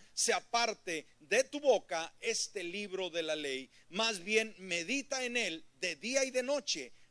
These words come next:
para que guardes y cumplas todo lo que está escrito en él". Fíjese, y luego vienen las garantías, "Así tendrás éxito y todo te saldrá bien".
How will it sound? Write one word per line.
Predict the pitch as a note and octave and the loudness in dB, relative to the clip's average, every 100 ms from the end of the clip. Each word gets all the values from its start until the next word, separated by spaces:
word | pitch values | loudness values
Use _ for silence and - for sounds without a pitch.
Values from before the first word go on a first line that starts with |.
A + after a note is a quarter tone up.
| - | -2
para | G#3+ G3+ G3 | 0 2 0
que | F#3 | -4
guardes | E3+ E3+ C4 B3+ G3 F3+ - - | -8 4 6 6 0 -4 -4 -4
y | G#3 | -10
cumplas | - - D#4 C4+ F#3+ F3 F3 - - _ | -10 -4 -4 -4 -4 -2 -2 -4 -12 _
todo | C#4 D4 C#4+ | 8 8 8
lo | B3+ - | 2 0
que | |
está | G3 - A3+ | -8 -2 -2
escrito | G#3 - G#3+ G#3+ - G#3 | -2 -4 -4 -4 -2 -2
en | F#3 | 0
él". | G#3+ E3+ C#3 | 0 -2 -4
Fíjese, | G#3+ G3+ G#3 - C#3+ A#2 - _ _ | -12 -8 -6 -4 -8 -12 -20 _ _
y | D3+ D3 | -16 -4
luego | D#3+ F#3 F#3 D3+ | 0 0 0 -2
vienen | F3+ F#3+ F#3 | -2 -2 -4
las | E3+ D3 | -6 -2
garantías, | E3+ E3+ D#3+ C4 C#4 F3 C3 - - - - | -4 -4 -6 -4 0 0 -2 -8 -10 -20 -6
"Así | E3+ - B3+ B3 | -2 -2 -2 -4
tendrás | G#3 F#3 F#3 F#3+ F3 - G#3 | -6 -4 -2 0 -2 -6 0
éxito | C4 - - C4 - C4+ C4+ - - - | 0 2 -4 -4 4 6 6 -2 -20 -18
y | - F3 | -10 -10
todo | - A3 G#3 F3 D#3+ - _ | 0 4 4 2 0 -4 _
te | F#3 D#3 | -6 -4
saldrá | - D3 D3 D#3 D3+ D3+ - - | -4 -6 -2 -2 -2 -8 -18 -18
bien". | - D3+ B2 - | -8 -8 -8 -18